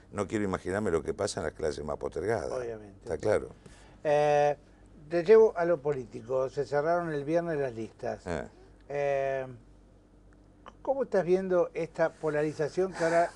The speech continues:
Speaker 2: desembarcó con la candidatura de Massa?
Speaker 1: Mm.
Speaker 2: Este, ¿es alguien que va a enfrentar al kirchnerismo? Porque tiene gente adentro que hasta hace una semana atrás se decía que era kirchnerista, como Giustosi, que va segundo en la lista.
Speaker 1: Mm.
Speaker 2: Mendiguren ha coqueteado mucho con el gobierno también.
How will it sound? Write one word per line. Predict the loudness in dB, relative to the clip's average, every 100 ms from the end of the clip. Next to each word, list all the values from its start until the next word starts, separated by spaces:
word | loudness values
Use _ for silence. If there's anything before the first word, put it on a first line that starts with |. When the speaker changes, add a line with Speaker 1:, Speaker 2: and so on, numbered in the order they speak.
| -4
Speaker 2:
desembarcó | -4 0 2 2 2 -4
con | -2 -2 -2 -2
la | -2
candidatura | -2 -4 -2 -2 -2 -2 0 2
de | 2
Massa? | 0 -4 -2 0 0 -2 -14
Speaker 1:
Mm. | -10 -10 -10 -8
Speaker 2:
Este, | -8 -6 -4 -2 -4 -6 -14 -20 -16 -2
¿es | -2 -2 -2
alguien | 2 4 4 0
que | 0
va | 4
a | 4
enfrentar | 4 -4 -4 2 4 4 4
al | -4 -4
kirchnerismo? | -6 -6 -6 -4 -4 -4 -4 -6
Porque | -6 -8
tiene | -6 -6
gente | -4 -6 -4 -2
adentro | 0 -2 -2 -6 -2
que | -2 -2 -4 -14 -20 -8
hasta | -8 -4 -4
hace | -2
una | -4 -4
semana | -4 -2 0 0
atrás | 2 2 2 0 -12 -20 -20 -20 -12
se | -6
decía | -4 -4 -2 0 0 0
que | 0
era | 2 2
kirchnerista, | 0 -6 0 0 0 -2
como | -2 -6
Giustosi, | -6 0 2 2 0
que | 0
va | 2 0
segundo | -4 -8 -8 -6
en | -8
la | -8
lista. | -12 -14 -12 -12
Speaker 1:
Mm. | -10 -10 -10 -10 -6
Speaker 2:
Mendiguren | 0 4 8 10 10 10
ha | 6
coqueteado | -2 -6 -4 -2 -2
mucho | -2 -4 -4
con | -2 -2
el | -2
gobierno | -2 -2 -4 -8 -10
también. | -10 -10 -12